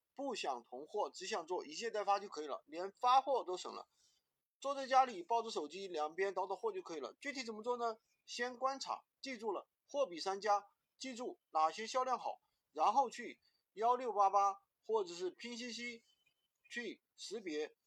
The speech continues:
找支持一件代发的一些店铺，把那些商品的图片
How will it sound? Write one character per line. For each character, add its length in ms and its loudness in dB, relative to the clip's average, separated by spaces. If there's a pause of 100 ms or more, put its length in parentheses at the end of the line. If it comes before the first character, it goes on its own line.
(100)
找 240 2
支 200 -6
持 280 -4
一 80 -12
件 180 -6
代 140 2
发 160 2
的 140 -2
一 80 -4
些 80 -4
店 260 -4
铺， 280 -6 (260)
把 180 4
那 160 -6
些 360 -2 (220)
商 300 4
品 200 -8
的 120 -4
图 180 -10
片 320 -2